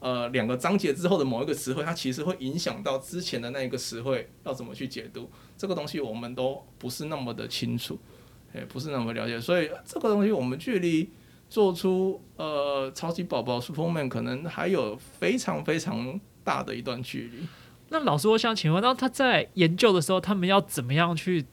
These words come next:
Speaker 2: 对照说这一，这一组密码可能代表的是什么，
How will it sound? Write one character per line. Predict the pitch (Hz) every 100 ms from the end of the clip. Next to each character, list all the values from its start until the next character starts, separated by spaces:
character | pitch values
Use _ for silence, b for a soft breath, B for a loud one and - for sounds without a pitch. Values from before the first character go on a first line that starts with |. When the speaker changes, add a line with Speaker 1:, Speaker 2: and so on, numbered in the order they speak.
| - -
Speaker 2:
对 | 196 156
照 | - 170 165
说 | - 160 151 156 156 -
这 | 214
一， | 196
这 | 185 - 214 214
一 |
组 | 202 170 139
密 | 123 196 185
码 | 135 120
可 | 127 143
能 | 120 135
代 | 180
表 | 143 107
的 | 127
是 | 160
什 | 156 123
么， | 110 95